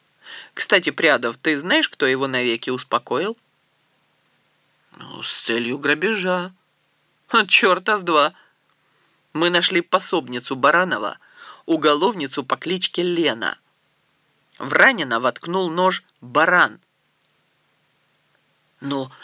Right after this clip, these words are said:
я лично никого не убивал!» выкрикнул Прядов. «Напомню», сказал Страхов, «ты позвонил помощнику господина Хопкинса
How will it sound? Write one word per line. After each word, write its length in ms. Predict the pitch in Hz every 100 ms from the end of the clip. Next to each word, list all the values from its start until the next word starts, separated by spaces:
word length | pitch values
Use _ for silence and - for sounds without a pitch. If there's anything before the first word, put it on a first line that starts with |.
| -
я 260 | 123 156 143
лично 540 | 131 147 147 - 185
никого 420 | 202 151 147 135
не 140 | 151 156
убивал!» 560 | 175 240 254 320 - -
выкрикнул 540 | 123 123 131 - 127
Прядов. 540 | - 123 90 - - _ _ _ _ _ _ _ _ -
«Напомню», 720 | 135 285 - 233 208 214 226 - -
сказал 260 | - 131 135
Страхов, 560 | - 139 139 - 143 _ _ _ _ _ _ _
«ты 200 | 202 151
позвонил 640 | 143 143 147 147 139 117
помощнику 640 | - 127 135 - 123 107 123
господина 560 | 113 - 117 113 107
Хопкинса 640 | - 233 - 120 113 -